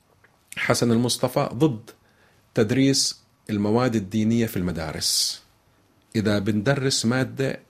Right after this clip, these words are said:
نسميها التربية الروحية أو التربية الأخلاقية، اللي تد-، تعلمهم على القيم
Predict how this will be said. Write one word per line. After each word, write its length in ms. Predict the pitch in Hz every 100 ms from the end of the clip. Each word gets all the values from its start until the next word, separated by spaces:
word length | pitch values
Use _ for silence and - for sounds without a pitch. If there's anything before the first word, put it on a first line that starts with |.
| _ 120
نسميها 520 | 110 - 113 127 123
التربية 420 | - 117 104 110
الروحية 600 | 104 101 - 92 80 - _ _ _ _ -
أو 100 | 104
التربية 380 | 104 113 104 110
الأخلاقية، 800 | - - 98 87 - 87 - - _ _ _ _ _ _ _ _ _
اللي 140 | 120 123
تد-، 480 | - 120 113 104
تعلمهم 480 | - 131 131 131 120
على 160 | 110 107
القيم 520 | 98 - 104 107